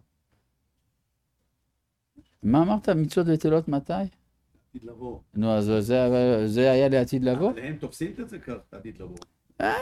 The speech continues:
Speaker 1: יש מדרגס וזה, אני לא אכנס עכשיו לכל ההתפתחות של התיאולוגיה הנוצרית, איך הם הגיעו למה שהגיעו. היה ויכוח ביניהם אם לבטל את המצוות או לא. עכשיו, חוץ מזה, זה, הנצרות נתפסה בתחילתה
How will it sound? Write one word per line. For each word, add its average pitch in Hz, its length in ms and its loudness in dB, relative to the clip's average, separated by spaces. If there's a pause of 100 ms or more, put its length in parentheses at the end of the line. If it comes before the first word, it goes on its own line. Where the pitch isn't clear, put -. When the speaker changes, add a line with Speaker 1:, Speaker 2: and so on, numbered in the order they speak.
(160)
Speaker 1:
יש - 240 4
מדרגס 160 640 4
וזה, 147 400 0
אני 139 220 4
לא 170 140 4
אכנס 151 300 2
עכשיו 139 260 0
לכל 120 260 4
ההתפתחות 131 440 2
של 120 140 0
התיאולוגיה 123 600 4
הנוצרית, 113 560 0
איך 107 140 -2
הם 107 140 0
הגיעו 117 300 2
למה 104 220 0
שהגיעו. 90 460 -4 (480)
היה 147 220 6
ויכוח 175 340 2
ביניהם 180 460 4
אם 170 140 4
לבטל 123 360 4
את 117 120 0
המצוות 104 480 -2
או 95 60 -2
לא. - 100 -10 (800)
עכשיו, - 220 -10
חוץ - 260 -4
מזה, 117 500 2
זה, 110 280 2 (1120)
הנצרות 165 680 -2
נתפסה 131 580 -2
בתחילתה 143 880 -4